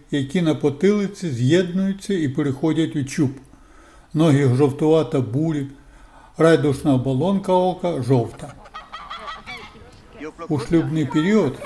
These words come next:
самець співає особливу пісню і танцює особливий танок. Самка, яка відразу звернула увагу на самця, буде відкинута.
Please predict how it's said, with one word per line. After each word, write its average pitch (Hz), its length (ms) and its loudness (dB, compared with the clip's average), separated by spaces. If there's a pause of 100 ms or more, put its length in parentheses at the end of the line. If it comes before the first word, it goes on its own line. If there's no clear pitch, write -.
самець 214 460 2
співає 175 520 2
особливу 156 560 0
пісню 139 440 -4
і 131 180 -2
танцює 156 560 0
особливий 143 600 0
танок. 127 480 0 (240)
Самка, 151 520 0
яка 139 380 2
відразу 185 540 2
звернула 214 540 4
увагу 208 420 4
на 202 120 -2
самця, 196 520 0
буде 143 340 0
відкинута. 156 720 -2